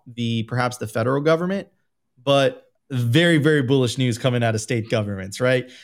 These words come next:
Left and right, Montana wants to protect, you know, Bitcoin mining by law. Mi-, we had Mississippi as well, not to mention Wyoming.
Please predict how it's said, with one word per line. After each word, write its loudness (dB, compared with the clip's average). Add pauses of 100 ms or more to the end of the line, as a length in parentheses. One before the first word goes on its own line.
Left 2
and 0
right, 0
Montana 0
wants -2
to -6
protect, -4
you -4
know, 0
Bitcoin -2
mining -2
by 0
law. 0 (180)
Mi-, -2
we -2
had 0
Mississippi -4
as -2
well, 2
not -2
to -6
mention -4
Wyoming. -2